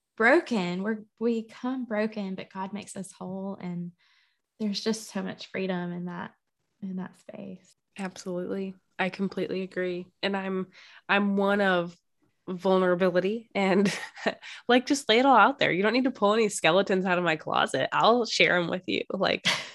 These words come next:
Speaker 1: <laughs>
Speaker 2: boldly, because I know how much God has delivered me from. And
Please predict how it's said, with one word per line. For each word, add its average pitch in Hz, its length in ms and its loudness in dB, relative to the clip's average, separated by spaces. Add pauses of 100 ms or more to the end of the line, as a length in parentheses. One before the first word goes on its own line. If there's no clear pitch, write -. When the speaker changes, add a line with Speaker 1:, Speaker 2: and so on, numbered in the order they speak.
(140)
Speaker 1:
<laughs> 220 500 -2
Speaker 2:
boldly, 214 640 8
because 180 400 -2
I 175 120 0
know 180 380 4
how 190 160 0
much 170 240 -2
God 170 220 0
has 180 180 -2
delivered 170 440 0
me 165 140 -2
from. 160 340 0
And 151 260 -4